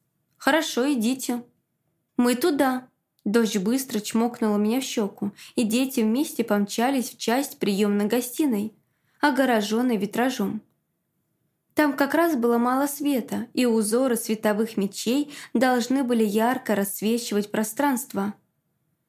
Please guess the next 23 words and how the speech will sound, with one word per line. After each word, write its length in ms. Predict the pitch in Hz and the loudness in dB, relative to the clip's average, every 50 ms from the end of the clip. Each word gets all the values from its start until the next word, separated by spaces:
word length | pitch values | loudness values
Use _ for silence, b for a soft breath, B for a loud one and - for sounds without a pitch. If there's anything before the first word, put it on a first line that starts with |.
| _ _ _ _ | _ _ _ _
Я 180 | - 214 220 214 | 0 2 2 2
сидела 520 | 208 - - 202 185 202 247 254 240 226 | 0 -2 -4 -4 -2 0 0 0 0 0
как 260 | 214 - 233 220 - 226 | 0 0 -2 -2 0 0
на 180 | 214 208 214 | 0 0 0
иголках, 600 | 214 208 - 262 302 311 302 311 - 208 202 - B B B B B | 0 0 0 0 2 2 0 -2 -4 -6 -6 -6 B B B B B
не 120 | 247 254 | 0 0
понимая, 520 | 240 247 254 247 247 254 262 285 285 269 - | 0 0 0 0 2 2 2 2 0 0 -2
чего 400 | - - 247 233 254 269 254 233 | -2 -2 -2 0 2 2 2 2
ожидать 600 | 214 208 208 208 208 196 233 262 311 320 320 B B B B B | 2 2 0 -2 -2 0 0 0 0 0 -2 B B B B B
от 160 | - 247 247 | -2 -2 0
возвращения 680 | 240 254 233 233 226 233 220 - - 262 285 285 269 254 | 0 0 0 2 0 0 0 -2 -2 0 0 2 2 2
моих 260 | 220 214 220 220 - - | 2 2 0 0 0 0
мужчин. 580 | 285 277 - - - 311 294 233 202 214 - - _ _ _ _ _ _ _ _ _ _ _ _ - | 0 0 -2 -2 -2 0 0 0 0 -2 -6 -12 _ _ _ _ _ _ _ _ _ _ _ _ 0
Вот 240 | 240 233 226 226 233 | 2 2 2 2 2
и 40 | 233 | 0
кто 260 | 233 - - 262 262 | -2 0 0 2 2
меня 260 | 254 240 226 214 214 | 2 4 2 2 2
за 140 | 208 214 226 | 2 2 2
язык 360 | 226 226 214 214 269 247 220 | 2 0 0 0 -2 -2 -4
тянул 380 | - - 240 247 277 320 302 269 | -4 -2 -2 0 2 2 2 2
о 80 | 202 | 2
брате 400 | 196 220 240 254 277 269 - - | 2 2 2 2 0 0 -2 -4
спрашивать? 800 | - - - 254 277 262 240 - - 220 202 202 185 - - - | -6 -2 -2 0 0 0 0 -2 -4 -4 -4 -4 -6 -8 -12 -18